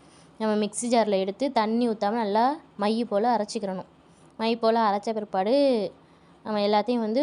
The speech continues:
ஒரு கடாய்க்கு மாற்றிக்கிடலாம். நல்லா கடாய்க்கு மாற்றின பிற்பாடு அதை அடுப்பில் வச்சு அடுப்பை பற்றி விட்டு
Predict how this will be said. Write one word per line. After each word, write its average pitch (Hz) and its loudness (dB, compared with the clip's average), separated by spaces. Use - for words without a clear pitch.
ஒரு 254 -2
கடாய்க்கு 208 0
மாற்றிக்கிடலாம். 190 -6
நல்லா 226 4
கடாய்க்கு 240 2
மாற்றின 208 -2
பிற்பாடு 202 0
அதை 233 2
அடுப்பில் 220 2
வச்சு 190 -4
அடுப்பை 226 0
பற்றி - -6
விட்டு 208 -2